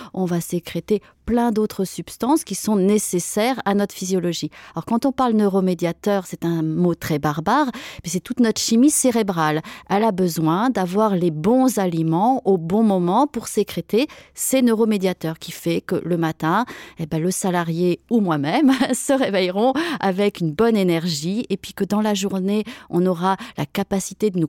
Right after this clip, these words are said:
concentrer, d'élaborer des projets, de réfléchir et le soir de s'apaiser et d'avoir un bon sommeil.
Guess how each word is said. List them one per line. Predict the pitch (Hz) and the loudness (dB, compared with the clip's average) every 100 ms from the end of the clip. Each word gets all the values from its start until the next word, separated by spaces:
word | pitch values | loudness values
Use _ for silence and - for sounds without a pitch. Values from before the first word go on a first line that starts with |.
| - | -2
concentrer, | 226 220 190 180 - 160 180 185 | -2 0 -2 -6 -6 -4 -2 0
d'élaborer | 165 160 165 165 | 0 0 -2 -2
des | 147 | -4
projets, | - - 208 160 151 160 185 | -8 -4 -4 -2 -4 -2 -2
de | 160 147 | -2 -4
réfléchir | - 196 196 190 175 - - 185 285 - 269 285 247 - | -2 -4 -2 -4 -4 -4 -4 -2 -2 -2 -8 -14 -16 -2
et | 208 | 0
le | 185 | 0
soir | - - 170 220 | -2 -2 0 0
de | 196 | -2
s'apaiser | - 175 156 139 180 247 180 | -2 -2 -2 -2 0 2 2
et | |
d'avoir | 147 143 202 | 0 0 0
un | 170 | 0
bon | 151 175 | -2 -4
sommeil. | - 135 - | -4 -6 -6